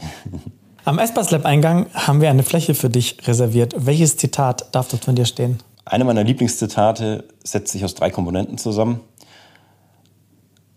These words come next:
Speaker 2: Was es braucht, um was anzupacken, egal ob das jetzt als Unternehmer ist oder auch im privaten Bereich.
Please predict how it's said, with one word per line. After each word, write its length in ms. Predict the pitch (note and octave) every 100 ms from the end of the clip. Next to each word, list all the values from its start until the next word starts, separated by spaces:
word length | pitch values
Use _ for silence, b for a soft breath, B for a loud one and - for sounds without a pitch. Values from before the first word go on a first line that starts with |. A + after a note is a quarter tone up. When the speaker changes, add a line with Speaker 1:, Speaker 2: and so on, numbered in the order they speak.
| _ _ -
Speaker 2:
Was 180 | F2+
es 80 | G2
braucht, 420 | - D#2 A2+ -
um 200 | F#2 F#2
was 260 | E2+ - -
anzupacken, 580 | G2 - G#2 G#2+ - G2+
egal 320 | E2 B1+ F2+
ob 120 | F2+
das 120 | F2+
jetzt 160 | F2 -
als 140 | D#2+
Unternehmer 500 | E2 D#2+ D#2+ G#2+ A#2
ist 220 | G#2 G2 F2
oder 180 | E2
auch 100 | C#2+
im 60 | E2+
privaten 460 | - D2 D#2+ - G2
Bereich. 500 | F2+ F#2 G2+ -